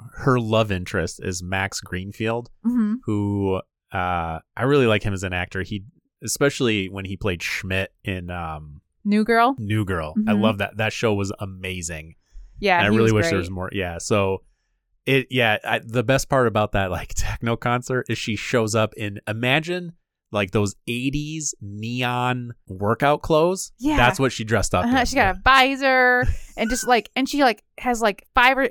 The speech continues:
Speaker 2: eight accessories that she puts on, on top of everything. Like, she layers everything like a little old lady would.
Speaker 1: Yeah.
Speaker 2: And she's just adorable. But, you know, I don't know. It was cute.
Speaker 1: It has the right amount of awkwardness to it that it's just
Speaker 2: Super
Speaker 1: like <laughs>
Speaker 2: awkward.
Speaker 1: Yeah. I don't know. Yeah, I,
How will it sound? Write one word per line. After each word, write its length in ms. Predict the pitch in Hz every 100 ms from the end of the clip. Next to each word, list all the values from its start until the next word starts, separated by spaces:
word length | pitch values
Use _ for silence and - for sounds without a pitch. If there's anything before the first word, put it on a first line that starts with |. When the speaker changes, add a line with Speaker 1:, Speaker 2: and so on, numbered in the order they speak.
| -
Speaker 2:
eight 220 | 214 -
accessories 680 | 208 - 202 233 220 226 233
that 120 | -
she 100 | 220
puts 180 | 240 220
on, 200 | 208 196
on 100 | 202
top 200 | 202 190 196
of 120 | 202
everything. 400 | 202 220 220 208
Like, 120 | 185
she 120 | 214
layers 320 | 196 185 196
everything 220 | 208 220 214
like 100 | 262
a 80 |
little 160 | 294 339
old 180 | 294 269
lady 240 | 294 233
would. 300 | 190 190 196
Speaker 1:
Yeah. 260 | - 95 87 -
Speaker 2:
And 160 | 240
she's 180 | 294 294
just 200 | 320 311
adorable. 800 | 269 220 196 233 226 180 185 190 _ _ _ _
But, 380 | 233 214 202 - -
you 100 | 254
know, 320 | 208 190 208 - _ - -
I 100 | 262
don't 140 | 370 403
know. 160 | 403 190
It 20 |
was 140 | 262
cute. 380 | - 175 170 - -
Speaker 1:
It 100 | 113
has 160 | 127
the 100 | 120
right 240 | 101 101 104
amount 300 | 104 98 98
of 80 | -
awkwardness 640 | - 90 - 113 117 117 -
to 240 | 127 123
it 180 | 123 -
that 180 | 101 92
it's 100 | 92
just 200 | 311 311
Speaker 2:
Super 120 | 277
Speaker 1:
like 80 | 202
<laughs> 260 | 180 190 202
Speaker 2:
awkward. 260 | 185 190 233 - - - - - 160 - _ _ _ _
Speaker 1:
Yeah. 260 | 120 107 104 _ _ 147
I 80 | 165
don't 60 |
know. 100 | 139
Yeah, 220 | 135 135
I, 200 | 113 147